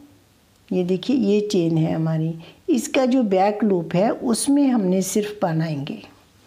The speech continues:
तो यहाँ पर ये first ये चेन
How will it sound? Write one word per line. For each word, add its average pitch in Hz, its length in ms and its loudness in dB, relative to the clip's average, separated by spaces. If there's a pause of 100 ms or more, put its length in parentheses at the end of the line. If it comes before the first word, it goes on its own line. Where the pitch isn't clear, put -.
(760)
तो 180 160 2
यहाँ 190 440 0
पर 196 120 2
ये 202 200 2
first 240 680 -2 (240)
ये 180 380 0 (560)
चेन 196 420 2